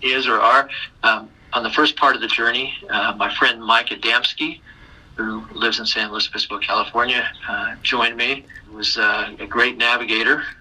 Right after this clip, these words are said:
which you really need on, you know, especially on the, on that first, the first leg of the trip, the Horatio trip, because, you know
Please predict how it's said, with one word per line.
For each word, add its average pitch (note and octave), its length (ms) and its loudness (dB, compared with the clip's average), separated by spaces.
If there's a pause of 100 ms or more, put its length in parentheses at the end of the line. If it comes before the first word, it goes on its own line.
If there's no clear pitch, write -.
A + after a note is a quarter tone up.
(200)
which - 200 0
you A#2 100 -4
really B2+ 300 2
need B2+ 260 0
on, A2 300 -2 (120)
you G#2+ 100 -6
know, G#2 260 -6
especially - 400 4
on C3+ 100 2
the, - 140 -4 (380)
on B2 220 0
that A#2+ 180 0
first, - 560 0
the B2+ 60 -6
first B2+ 260 0
leg A2+ 140 0
of G#2+ 80 -2
the G#2+ 40 -4
trip, G#2+ 220 -2
the G#2+ 100 0
Horatio G#2+ 400 2
trip, - 220 -2
because, G#2 880 0
you G#2+ 80 -6
know G#2 200 -8